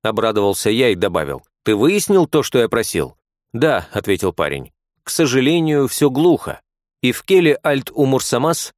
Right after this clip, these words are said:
прибыл во дворец в составе халифарского посольства. Его род равен нашим серебряным, поэтому просто так избить его тебе не удастся. «Ну и имена у этих из Союза», покачал наставник головой.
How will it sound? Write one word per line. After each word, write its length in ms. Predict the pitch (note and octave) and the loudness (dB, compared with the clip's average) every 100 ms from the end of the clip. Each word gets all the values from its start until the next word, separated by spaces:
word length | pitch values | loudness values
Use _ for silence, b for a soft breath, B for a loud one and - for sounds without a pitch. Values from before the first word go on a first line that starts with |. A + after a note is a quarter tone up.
| _ | _
прибыл 320 | - F3+ D#3+ | 0 4 4
во 120 | D3+ C#3+ | 4 2
дворец 340 | B2+ D3 D#3+ | 2 0 0
в 80 | - | -2
составе 480 | C#3+ B2+ - C#3+ C3+ | -2 -2 0 0 0
халифарского 680 | C3 B2+ - A#2+ - A#2 A#2 | 0 0 0 -4 -2 -2 0
посольства. 680 | B2 - D2+ - D2 C2+ - _ _ | -2 -4 -6 -6 -6 -8 -10 _ _
Его 340 | - A2+ C3 C#3+ | -4 0 2 4
род 240 | F3 F3 | 2 0
равен 460 | C#3 D3+ C#3+ C3+ A#2+ | 0 0 0 -2 0
нашим 340 | C#3 C#3 C#3+ | -2 -2 -4
серебряным, 720 | C3 D3 D#3+ B2+ F#2 D#2+ D2 | -2 2 2 2 0 -2 -4
поэтому 520 | - B2+ A#2 B2 A#2 | -2 -2 0 0 0
просто 520 | G#2+ - B2+ D3 - C#3+ | -2 -2 -2 0 -4 0
так 260 | D3+ C#3+ | -2 0
избить 460 | C3+ G#2 G2+ D3 - | -4 -4 -4 -4 -2
его 260 | A#2+ A#2 | 0 2
тебе 280 | B2+ A#2 A#2+ | 0 -2 -4
не 100 | A#2 | -2
удастся. 560 | A#2 A#2 F2+ - - - _ _ _ _ | 0 0 -2 -4 -12 -12 _ _ _ _
«Ну 400 | - D2 G#2+ B2 | -8 -4 -2 0
и 200 | B2+ C3 | 0 0
имена 420 | C#3 D3 A#2 G2+ | 2 0 2 0
у 120 | F#2 | 2
этих 500 | F2+ E2+ - D#2+ - - | 2 0 -4 -8 -8 -8
из 160 | E2+ - | -6 -6
Союза», 720 | - F#2+ E2+ E2 D2 E2 - _ _ | -4 -2 0 -2 -2 -4 -6 _ _
покачал 460 | - A2 G#2+ A2+ G2 | -6 -4 -2 -2 -2
наставник 540 | G#2 - G2+ E2+ E2+ | -4 -2 -4 -4 -2
головой. 540 | E2+ F2 D#2+ B1+ A1+ | 0 0 -2 -6 -12